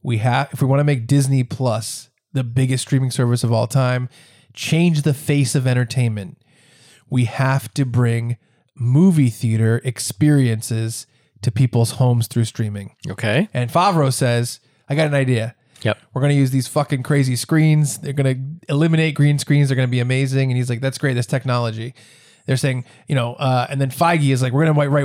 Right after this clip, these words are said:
Speaker 1: WandaVision. It's gonna be genre bending. It's gonna be so enthralling and amazing." And Iger, or whoever, I don't know who came up with it. They're all kind of, they're like, "That's great. The technology is great. Storytelling, great. Everything has to be A plus quality.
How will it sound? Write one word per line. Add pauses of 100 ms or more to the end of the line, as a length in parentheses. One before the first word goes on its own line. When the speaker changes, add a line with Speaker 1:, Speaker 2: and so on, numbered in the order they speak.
Speaker 1:
WandaVision.
It's
gonna
be
genre
bending.
It's
gonna
be
so
enthralling
and
amazing." (680)
And
Iger, (240)
or
whoever,
I
don't
know
who
came
up
with
it. (320)
They're
all
kind
of,
they're
like,
"That's
great.
The
technology
is
great.
Storytelling,
great.
Everything
has
to
be
A
plus
quality.